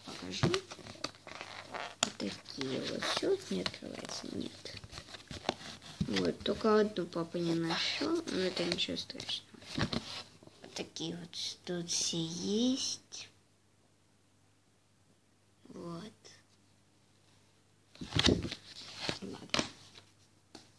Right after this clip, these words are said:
Вот такая вот. Деньги. Ну, деньги. Ну ладно. Тут написано: «Города столицы».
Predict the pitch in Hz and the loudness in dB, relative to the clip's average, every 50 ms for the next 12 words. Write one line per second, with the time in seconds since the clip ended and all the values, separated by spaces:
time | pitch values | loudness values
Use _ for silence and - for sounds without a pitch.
0 | - - - - - - - - - - _ - - - - - - - - - | -20 -20 -20 -20 -20 -20 -20 -20 -20 -20 _ -20 -20 -20 -20 2 2 2 2 2
1 | - - - - - - - - - - - - - - - - - - 311 226 | -4 -6 -6 -14 -12 -10 -8 -8 -8 -10 -10 -10 -8 -8 -8 -8 -4 -2 0 0
2 | 220 - - 294 277 - - - 214 202 190 190 196 196 190 190 190 190 190 196 | 0 8 8 8 8 8 0 2 4 4 6 6 6 6 6 4 4 6 6 6
3 | 190 190 185 - - - - - - - - - - - - - - - - - | 6 6 2 0 -4 -10 -10 -10 -8 -8 -8 -8 -8 -8 -10 -12 -14 -18 -20 -20
4 | - - - - 214 190 190 208 202 196 190 190 185 175 190 190 - - 311 330 | -18 -14 -2 0 2 8 10 10 12 12 10 10 8 8 8 6 8 12 12 12
5 | 311 262 202 196 - - - - - - 240 220 220 226 226 240 277 262 240 202 | 12 12 12 10 6 0 -4 -6 2 4 6 8 8 8 8 8 8 8 8 6
6 | - - - - - - 254 254 226 185 156 156 170 175 190 - - - - - | 4 0 -6 -8 -2 2 2 4 4 4 4 2 2 0 -2 -4 -6 -8 -8 -8
7 | - - - - - - - - - _ - 294 311 311 311 277 247 - 226 226 | -10 -12 -14 -16 -18 -20 -20 -20 -14 _ 0 0 2 6 4 4 6 4 2 2
8 | - - 202 190 190 - - - - 262 247 240 226 - 190 202 196 220 233 247 | 6 6 6 6 4 2 -6 -6 -4 -2 -2 -2 -2 2 2 6 12 12 12 12
9 | 262 277 294 285 277 262 247 226 214 196 190 202 196 185 - - - - - - | 12 12 12 12 12 12 12 12 12 12 12 12 12 12 12 10 4 -2 2 6
10 | - - - - 202 196 196 190 190 196 202 196 190 180 - - - - - - | 6 6 8 12 12 12 12 12 12 12 12 10 8 8 6 0 0 2 2 2
11 | - 151 110 | 0 0 -2